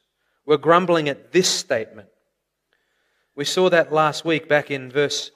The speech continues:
forty-one. They were grumbling.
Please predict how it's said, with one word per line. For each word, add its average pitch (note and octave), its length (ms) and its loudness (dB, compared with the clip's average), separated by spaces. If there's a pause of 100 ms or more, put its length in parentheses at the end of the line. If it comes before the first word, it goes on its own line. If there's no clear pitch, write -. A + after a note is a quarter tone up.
(260)
forty-one. C#3 720 -2 (1400)
They C3 140 -6
were B2+ 100 -6
grumbling. C3 580 -4